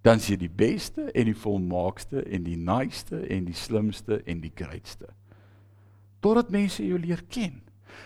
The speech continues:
dan kom hulle agter, "O, jy's toe nou maar ook 'n mens." <laughs>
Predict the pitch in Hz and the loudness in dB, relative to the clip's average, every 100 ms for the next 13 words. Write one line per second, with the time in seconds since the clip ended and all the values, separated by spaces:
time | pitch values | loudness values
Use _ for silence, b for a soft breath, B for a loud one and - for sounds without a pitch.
0 | B B 143 175 165 120 139 165 135 170 | B B 0 2 4 4 2 0 2 4
1 | 120 113 117 143 131 120 - 120 117 90 | 6 4 2 2 2 2 0 0 0 2
2 | 85 78 76 - | 4 2 -2 -8